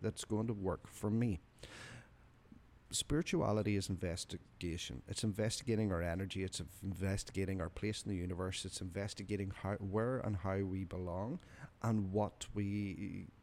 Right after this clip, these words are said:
what balance we can find within our environment, whether it be social, family, or, you know, universal. Um,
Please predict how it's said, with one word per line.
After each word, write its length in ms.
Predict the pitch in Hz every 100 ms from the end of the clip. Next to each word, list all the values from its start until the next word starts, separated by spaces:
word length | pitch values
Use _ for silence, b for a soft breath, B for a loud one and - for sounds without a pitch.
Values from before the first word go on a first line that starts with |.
| - -
what 320 | 123 123 113
balance 540 | 101 107 117 151 - -
we 80 | 110
can 160 | 104
find 320 | 95 95 95 95
within 340 | 90 101 101
our 200 | - 92
environment, 600 | 90 85 95 95 127 127
whether 320 | 101 90 92 90
it 80 |
be 100 | -
social, 460 | 85 - 98 - 87
family, 600 | - - 85 85 85 87 B B B B
or, 280 | 95 90 87 - B - - -
you 80 |
know, 140 | 107 98
universal. 760 | 104 110 98 95 95 - 120 - - - - - - - -
Um, 500 | 113 107 95 92 90